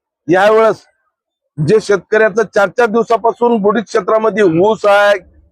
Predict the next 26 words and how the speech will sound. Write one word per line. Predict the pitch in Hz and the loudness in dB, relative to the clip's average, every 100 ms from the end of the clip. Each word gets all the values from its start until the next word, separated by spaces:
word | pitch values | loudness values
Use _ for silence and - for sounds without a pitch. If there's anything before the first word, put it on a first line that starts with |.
| 151 | -4
त्याच्यानंतर | 160 190 196 202 | 0 0 0 -2
सोयाबीन | 185 - 196 208 208 202 | -4 -2 0 0 0 0
आहे, | 196 196 | 0 -2
तूर | - 208 220 202 | -2 -2 0 2
आहे, | 196 196 | 2 0
कापूस | - 180 185 202 202 | 0 -2 -2 -2 2
आहे | 196 185 - _ _ | 0 0 -6 _ _
किंवा | 214 226 | 0 0
इतर | 214 - 247 | 0 0 -2
पिकं | 208 214 233 | -2 0 2
आहेत, | 214 196 151 - _ _ _ _ | 2 0 -2 -4 _ _ _ _
यांच्यासाठी | 165 185 220 - 214 240 247 262 233 _ - | -2 0 -2 0 -2 0 0 0 -4 _ -8
शंभर | 196 220 254 | -2 0 0
टक्के | 254 240 254 | 0 -2 -2
नुकसान | 240 - 240 | -2 -2 0
भरपाई | 233 226 226 220 | 0 0 0 -2
दिल्या | 202 220 | 0 0
जाईल. | 214 220 165 - _ _ _ | 2 2 0 -4 _ _ _
आणि | 185 220 | -4 -2
जे | 170 220 247 | 0 2 2
शेतकरी | 247 - - 247 | 0 -2 -2 -2
चढावरचे | 214 220 226 254 254 254 | 0 0 2 2 2 2
आहेत, | 220 175 _ 143 | 2 0 _ -2
ज्यांचं | 170 175 226 | 0 0 0
अतिवृष्टीनं | 185 160 240 247 - 254 240 | 0 0 0 0 -2 -2 0
गेलं, | 233 214 | 2 0